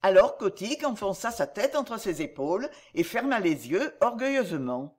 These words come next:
Ce n'était plus un phoque blanc en ce moment, il était rouge de la tête à la queue. Malgré cela, il eût dédaigné de regarder ou de toucher une seule de ses blessures. Une semaine plus tard, lui et son armée,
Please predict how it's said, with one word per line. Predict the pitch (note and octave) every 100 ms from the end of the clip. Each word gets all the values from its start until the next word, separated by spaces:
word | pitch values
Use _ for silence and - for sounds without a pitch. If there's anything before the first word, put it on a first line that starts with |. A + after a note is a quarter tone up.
| _ _ _ _ _
Ce | -
n'était | F3 E3 E3
plus | C#3+ G3 D#4
un | D#4+
phoque | C4+ A3 -
blanc | C3+ C3+ A3 C#4
en |
ce | G3 F#3
moment, | D3 C#3 C#3 G#3+ - - -
il | F3
était | E3 -
rouge | - F3+ D4+ E4
de | A#3+
la | F3+ D#3
tête | - C#4
à | C#4+
la | G3+
queue. | - - B2+ B2+ _ _ _ _ _
Malgré | - A3 A3 A3+
cela, | A3+ C#3+ C#3 A#3 - -
il | D#4+ F3
eût | D#3
dédaigné | G#3 C4+ C4 A#3 A#3+
de | D#3+
regarder | D#3 G3 F3+ B2+ E3 D4 C4+
ou | F#3+
de | D#3+
toucher | D#3 G#3+ F#3 A3+ D4+
une | C4+ F3
seule | - - C#4 D4+
de | C4
ses | -
blessures. | F#3+ E3 D#3 C3 C3 B2 C#3+ - _ _ _ _ _ _ _ _ _ _ _ _ _ _ _ _ _ _ _ _ _ _ _ _ -
Une | A#3+ D#4+
semaine | D4+ C#4 C4 G#3
plus | - D#3 D#3
tard, | D3 A3+ D#4 - -
lui | C#3 A#3
et | D#4
son | C#4+ G3+
armée, | E3 D3 C3 D#3+ B3+ -